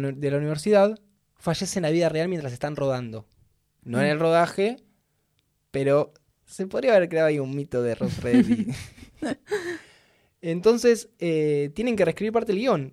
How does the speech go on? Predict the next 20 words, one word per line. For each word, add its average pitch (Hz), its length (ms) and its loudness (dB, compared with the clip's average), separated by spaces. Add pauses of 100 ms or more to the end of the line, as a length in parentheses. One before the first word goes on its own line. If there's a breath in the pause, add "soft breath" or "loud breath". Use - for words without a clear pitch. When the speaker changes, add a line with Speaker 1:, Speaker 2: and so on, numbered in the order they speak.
(120)
Speaker 1:
que, 151 100 -16
porque 151 220 -8
claramente 202 420 0
el 151 60 -4
profesor 151 320 -2
iba 233 140 4
a - 20 6
entrar 165 200 4
a - 20 2
la 151 100 0
Speaker 2:
Sí. 180 60 -4
Speaker 1:
casa, 170 400 0 (920)
eh, 135 280 -2
iba, 143 220 2
ahí 120 140 2
van 139 140 4
a 127 60 -2
pasar 135 340 -2
ciertas 139 400 -6
cuestiones, 214 720 -2